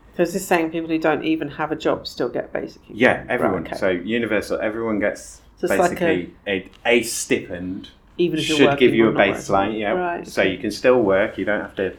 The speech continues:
Speaker 2: give up work, but you can, you can work should you want to.
Speaker 1: Okay.
Speaker 2: But if basically you were getting your bills paid and you had some money to live, would you have started that Leeds bag?
Speaker 1: Well, yeah, it's like living in Thailand. It could only happen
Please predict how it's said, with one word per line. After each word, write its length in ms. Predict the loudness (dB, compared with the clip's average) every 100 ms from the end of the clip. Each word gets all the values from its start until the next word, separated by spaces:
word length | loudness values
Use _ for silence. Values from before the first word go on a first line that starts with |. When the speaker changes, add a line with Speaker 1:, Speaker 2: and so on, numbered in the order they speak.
| -12
Speaker 2:
give 180 | -6 0
up 180 | 0 0
work, 260 | -4 -4 -8
but 100 | -10
you 140 | -10 -10 -10
can, 220 | -8 -8 -14 -20 _
you 80 | -16
can 120 | -8
work 220 | -4 -4 -6
should 160 | -12
you 80 | -6
want 260 | -4 -4 -6 -12
to. 180 | -16 -16 _ -16
Speaker 1:
Okay. 480 | -14 -10 -10 -8 -2
Speaker 2:
But 120 | 0
if 100 | 4
basically 560 | 4 4 0 -4 -2 -2
you 380 | -2 -2 -2
were 80 | -2
getting 460 | 0 0 0 -8 -12 _ -6
your 160 | -4
bills 280 | 0 0 0
paid 300 | -4 -4 -4
and 100 | -8
you 80 | -10
had 140 | -10 -10
some 120 | -8
money 180 | -8 -8
to 140 | -6
live, 320 | -2 -2 -4
would 100 | -12 -8
you 80 |
have 80 | -8
started 380 | -6 -6 -6 -6
that 160 | -10 -10
Leeds 240 | -14 -16
bag? 180 | -20 -20 _ _ _ _ _ _ _ _ _ -12
Speaker 1:
Well, 140 | -8
yeah, 220 | -6 -6
it's 180 | -8 -8
like 180 | -10 -8
living 280 | -10 -8 -10
in 120 | -12
Thailand. 540 | -8 -6 -6 -8 -12 -14
It 140 | -12
could 140 | -6
only 140 | -4 -4
happen 260 | -4 -6